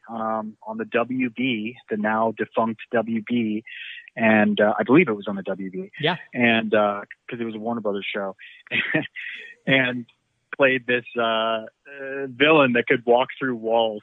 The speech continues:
Speaker 1: called the Specialist. I think he was called the Specialist. And, uh, and the cool thing about that, like, it was a double cool thing, was that the guy that had directed that episode was a guy named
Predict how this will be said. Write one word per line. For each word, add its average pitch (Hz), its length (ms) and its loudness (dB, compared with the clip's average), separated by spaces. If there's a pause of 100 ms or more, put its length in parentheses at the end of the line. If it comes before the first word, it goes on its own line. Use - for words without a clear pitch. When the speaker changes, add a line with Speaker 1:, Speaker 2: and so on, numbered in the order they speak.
Speaker 1:
called 110 180 -2
the 107 160 -10
Specialist. 104 680 -8
I 104 60 -6
think 110 160 -10
he 113 80 -4
was 104 100 -4
called 101 240 -2
the 95 60 -10 (120)
Specialist. 98 560 -4 (720)
And, 107 520 2
uh, 101 400 0 (120)
and 123 180 2
the 120 80 2 (120)
cool 277 200 6 (120)
thing 117 140 2
about 107 340 -4
that, 127 480 0
like, 117 180 -4
it 120 60 -2
was 110 120 -6
a 101 160 -8
double 139 280 4
cool 104 360 0
thing, 104 300 -2 (360)
was 127 240 6
that 120 160 6
the 117 100 4
guy 131 320 0
that 135 160 0
had - 180 -10
directed 120 460 -4
that 113 160 -2
episode 120 560 -4
was 110 120 -10
a 107 40 -12
guy 113 180 -2
named 110 220 -6